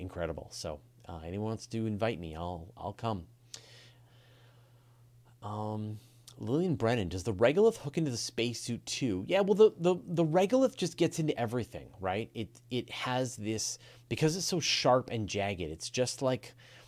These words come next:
I mean, hooks isn't exactly the right way. It's, I mean, it's not as awful as asbestos is, which really is these little hooks that go into your lungs and, and they never come out.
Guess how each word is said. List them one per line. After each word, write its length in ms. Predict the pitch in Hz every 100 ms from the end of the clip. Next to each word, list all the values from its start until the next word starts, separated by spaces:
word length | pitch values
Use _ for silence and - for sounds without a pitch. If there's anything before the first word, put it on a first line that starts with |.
| - - -
I 20 |
mean, 160 | 110 107
hooks 420 | - 185 220 -
isn't 240 | 226 190
exactly 520 | 139 104 104 92 - 127
the 100 | 131
right 120 | 127
way. 100 | 135
It's, 100 | 113
I 60 |
mean, 160 | 127 117
it's 160 | 98 135
not 260 | 147 202
as 140 | 175 -
awful 500 | - 113 117 - 107 -
as 260 | 98 90 -
asbestos 800 | 95 90 107 95 - 98 87 -
is, 240 | 73 -
which 220 | 98 95
really 360 | 120 127 110 104
is 120 | 85
these 160 | 78 90
little 160 | 85
hooks 340 | - 95 - -
that 80 |
go 160 | 87 90
into 140 | 87
your 100 | 87
lungs 240 | 85 85 -
and, 100 | 80 - - 104
and 100 | 104
they 60 |
never 480 | 92 120 120 98 95
come 200 | - 82
out. 280 | 82 76